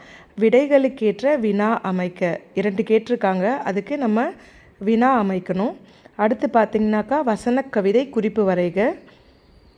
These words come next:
இதுல இருபத்தி ஓராவது வினாக்கு தான் கட்டாயமா விடையளிக்கணும்னு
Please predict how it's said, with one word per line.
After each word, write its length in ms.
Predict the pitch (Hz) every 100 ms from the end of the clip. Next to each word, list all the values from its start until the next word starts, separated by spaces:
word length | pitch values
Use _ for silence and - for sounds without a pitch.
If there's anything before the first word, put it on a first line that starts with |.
| -
இதுல 380 | 226 233 262 262
இருபத்தி 460 | 226 277 359 294
ஓராவது 480 | 247 220 220 220 214
வினாக்கு 400 | 208 196 190 190
தான் 180 | 202 302
கட்டாயமா 600 | - 208 - 220 208 226
விடையளிக்கணும்னு 580 | 196 196 202 202 180 196